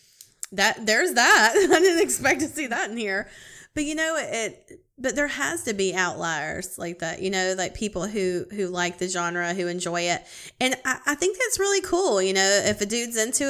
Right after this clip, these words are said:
it. You know, my, my husband wouldn't read romance, not because he doesn't respect it as a genre or, you know, a, a whole industry.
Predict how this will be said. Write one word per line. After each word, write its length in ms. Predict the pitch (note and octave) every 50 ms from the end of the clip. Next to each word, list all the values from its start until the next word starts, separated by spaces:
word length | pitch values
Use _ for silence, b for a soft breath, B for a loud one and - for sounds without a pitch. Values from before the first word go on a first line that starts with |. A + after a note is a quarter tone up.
| C4 A#3+
it. 80 | A3
You 80 | - G#3
know, 160 | G3+ G3 G3 G3+
my, 440 | G#3+ A#3+ B3+ C4 C4 B3 A3+ A3+ A#3 - B B B B B B
my 80 | - F4
husband 320 | F4 G4 F#4+ G4+ G4 E4
wouldn't 200 | C#4+ A#3+ A3+ B3
read 200 | A#3+ A3+ A3 G3
romance, 560 | G3 F#3+ F#3+ A3+ C#4 A3+ G3+ G3 F#3+ G3 - -
not 180 | G#3+ G#3 -
because 320 | A3 G#3+ A#3 A3 G3 G3 -
he 120 | - G#3
doesn't 460 | G3 F#3+ G3 G3 G3+ F#3+ F#3+ F#3 F#3+ G3
respect 500 | G3 F#3+ - - - F#3 F#3 F#3 - G#3+
it 80 | F#3+
as 340 | F#3+ F#3 F#3 F#3 F#3 F#3 B B B B B B B _ -
a 100 | G3+ G3
genre 580 | G3 G3 F#3+ F#3 F#3 G3 G3+ G#3 G#3 G#3 G#3 -
or, 400 | - F#3+ F3+ F3 F3 F3 E3+ -
you 140 | - F#3+ F#3
know, 420 | F3+ E3+ E3 E3+ F3+ F#3 F#3 F#3 - -
a, 240 | F#3+ F#3+ F3+ - - - - -
a 80 | - F#3+
whole 220 | F#3 G#3 G#3 G3+
industry. 800 | - F#3+ F#3+ A3+ B3+ A#3 G3+ - - - F3 E3+ E3 F#3+ A#3 B